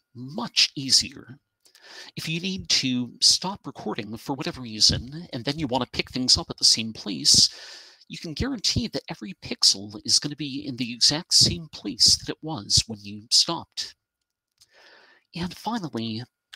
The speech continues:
by doing things this way, it makes it ridiculously easy to reuse the assets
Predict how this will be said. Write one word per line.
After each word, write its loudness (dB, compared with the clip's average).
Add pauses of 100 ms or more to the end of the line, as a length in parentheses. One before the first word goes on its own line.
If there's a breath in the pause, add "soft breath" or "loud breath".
(160)
by 0
doing -2
things 2
this 4
way, -6
it -6 (120)
makes 2
it -8 (580)
ridiculously 0
easy 2
to -2
reuse -2
the -8
assets 2